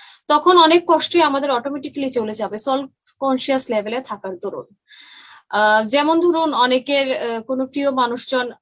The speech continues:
আহ, মারা গিয়েছে, মৃত্যু হয়েছে, তো আমরা বডি কনসিয়াস লেভেলে ভাবলে মনে করি যে এই লোকটা, এই লোকটা আর নেই, ওই ব্যক্তিটার সঙ্গে আর কথা বলা সম্ভব নয়, আর দেখা করা সম্ভব হন-, সম্ভব নয়, ওই ব্যক্তির অস্তিত্বটাই নেই। যে অস্তিত্বটা এতদিন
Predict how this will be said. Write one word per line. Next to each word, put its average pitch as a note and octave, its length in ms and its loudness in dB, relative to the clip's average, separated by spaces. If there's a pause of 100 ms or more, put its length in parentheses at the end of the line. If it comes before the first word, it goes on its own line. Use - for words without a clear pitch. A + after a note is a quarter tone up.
আহ, G#3+ 220 -4
মারা C4 300 0
গিয়েছে, B3+ 340 -4
মৃত্যু B3+ 360 -10
হয়েছে, G#3+ 460 -6 (600)
তো E4+ 160 4
আমরা D4+ 320 4
বডি D#4 280 4
কনসিয়াস E4+ 460 2
লেভেলে D4 340 0 (400)
ভাবলে A#3 480 -2
মনে B3 240 -6
করি C4 280 -4
যে B3+ 100 -6
এই C4 120 -4
লোকটা, A#3+ 360 -4 (180)
এই C4 160 0
লোকটা B3 320 -4
আর A#3+ 140 0 (100)
নেই, F#3+ 180 -10 (120)
ওই A#3 100 -6
ব্যক্তিটার B3+ 380 -4
সঙ্গে B3+ 280 -4
আর A#3+ 160 2
কথা A3+ 240 -4
বলা A#3 200 -4
সম্ভব A#3 360 -12 (100)
নয়, G#3+ 120 -4
আর G#3+ 180 0
দেখা A3+ 260 -4
করা A#3+ 220 -6
সম্ভব A#3+ 400 -6
হন-, A3+ 220 -8 (220)
সম্ভব D4+ 400 4
নয়, A3+ 160 0
ওই B3 60 0
ব্যক্তির C4+ 340 0
অস্তিত্বটাই D#4 720 -2
নেই। F3+ 200 -12 (520)
যে C4+ 160 0
অস্তিত্বটা D#4 800 -2
এতদিন C#4+ 420 0